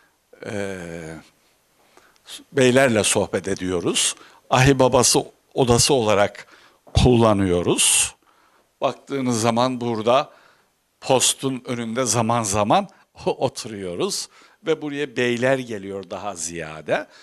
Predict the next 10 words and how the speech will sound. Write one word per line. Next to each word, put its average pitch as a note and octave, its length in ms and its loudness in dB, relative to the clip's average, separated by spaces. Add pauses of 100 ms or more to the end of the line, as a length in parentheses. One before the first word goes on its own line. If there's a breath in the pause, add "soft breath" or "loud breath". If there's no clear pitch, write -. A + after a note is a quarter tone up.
(240 soft breath)
Ve C3+ 160 -6
burada D3 360 -2
da A2 80 -8
tamamıyla A#2 1000 -8 (400 soft breath)
Kırşehir D#3 500 -4
halı B2 400 -2
ve A2+ 100 -6
kilimleri, G#2 1000 -6 (600 soft breath)
e, A#2 60 -10 (640)
orijinal A#2+ 640 0